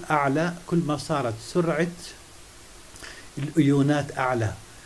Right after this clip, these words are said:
لاحظوا على فكرة، يعني سرعة الأيون لما بنتقل نحو الأقطاب بتعتمد على البوتنشال، فكل ما كان البوتنشال أعلى كل ما كانت اللي هي سرعة الانتقال أعلى. فلاحظوا بصير ال، لما بيكون البوتنشال عالي بصير الأيون يقطع مسافات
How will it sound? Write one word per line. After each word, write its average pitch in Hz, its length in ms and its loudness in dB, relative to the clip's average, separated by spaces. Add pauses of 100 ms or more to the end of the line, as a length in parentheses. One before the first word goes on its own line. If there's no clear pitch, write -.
(180)
لاحظوا 117 300 -2
على 123 140 -2
فكرة، 110 280 -6
يعني 113 240 0
سرعة 131 280 -2
الأيون 131 400 2
لما 117 180 0
بنتقل 131 400 0
نحو 110 400 -4
الأقطاب 139 440 -2
بتعتمد 127 420 -4
على 113 120 -2
البوتنشال، 113 480 -4
فكل 117 260 -2
ما 175 140 4
كان 175 220 2
البوتنشال 170 580 0
أعلى 170 400 2
كل 156 60 -4
ما 139 320 -4
كانت 160 360 0 (840)
اللي 135 260 0
هي 135 60 2
سرعة 139 400 4
الانتقال 139 680 -2
أعلى. 110 500 0 (140)
فلاحظوا 139 440 0 (100)
بصير 147 300 0
ال، 139 260 -2
لما 127 220 0
بيكون 123 300 -2
البوتنشال 147 600 -2
عالي 127 300 0
بصير 135 320 -4
الأيون 139 600 0
يقطع 143 380 -4
مسافات 123 520 -6